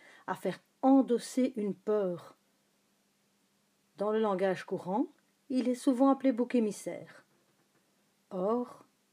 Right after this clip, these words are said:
originellement, ce bouc n'est qu'un des animaux présents lors d'un rite religieux du judaïsme, et vis-à-vis duquel aucune cruauté n'est exercée.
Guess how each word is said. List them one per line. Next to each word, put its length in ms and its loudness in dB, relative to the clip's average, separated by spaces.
originellement, 920 2
ce 200 -6
bouc 500 -6
n'est 160 -2
qu'un 280 -2
des 220 -2
animaux 540 2
présents 500 0
lors 280 2
d'un 120 -2
rite 220 -2
religieux 420 -2
du 120 -6
judaïsme, 600 -4
et 60 0
vis-à-vis 360 0
duquel 340 2
aucune 320 -2
cruauté 440 -2
n'est 180 -2
exercée. 600 -10